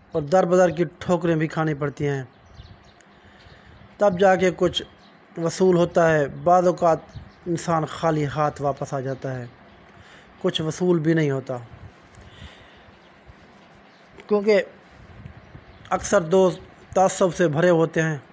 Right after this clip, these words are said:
किसी को कोई चीज़ बताना गुनाह समझते हैं, उल्टी सीधी बात करके टाल देते हैं,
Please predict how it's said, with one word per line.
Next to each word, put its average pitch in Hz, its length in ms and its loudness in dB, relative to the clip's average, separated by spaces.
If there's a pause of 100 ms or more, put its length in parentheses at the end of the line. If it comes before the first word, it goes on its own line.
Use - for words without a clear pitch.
(2500)
किसी 214 260 0
को 196 120 4
कोई 196 220 4
चीज़ 190 300 0
बताना 170 520 0
गुनाह 160 320 0
समझते 147 420 -6
हैं, 131 200 -8 (3750)
उल्टी 190 260 2
सीधी 175 300 0
बात 165 240 2
करके 151 300 -2
टाल 156 300 0
देते 143 240 -2
हैं, 143 240 -6